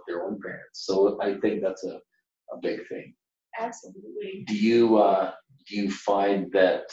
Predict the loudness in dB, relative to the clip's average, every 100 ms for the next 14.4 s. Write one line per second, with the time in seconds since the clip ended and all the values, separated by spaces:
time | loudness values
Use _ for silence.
0 | -18 -20 _ _ _ _ _ -4 -4 -2
1 | -4 -2 -4 0 -2 -2 -4 -4 -6 -6
2 | -6 -10 -14 _ _ _ _ _ _ _
3 | _ _ -10 -8 -8 -14 _ _ _ _
4 | _ -8 -6 -8 -10 -10 -10 -12 -16 _
5 | _ _ _ _ _ _ _ _ 2 4
6 | 6 4 4 0 -6 _ _ -4 -2 4
7 | 6 6 4 2 -2 -4 -4 -4 -4 -2
8 | -2 0 0 0 -2 -6 -4 -2 0 -2
9 | -6 _ _ _ _ _ _ _ _ _
10 | _ _ _ _ _ _ -8 0 0 0
11 | -6 -8 -6 -6 -6 -14 -18 -18 -20 -20
12 | _ _ -20 -20 _ _ _ _ _ _
13 | _ _ _ _ _ _ _ _ _ 2
14 | 6 8 6 0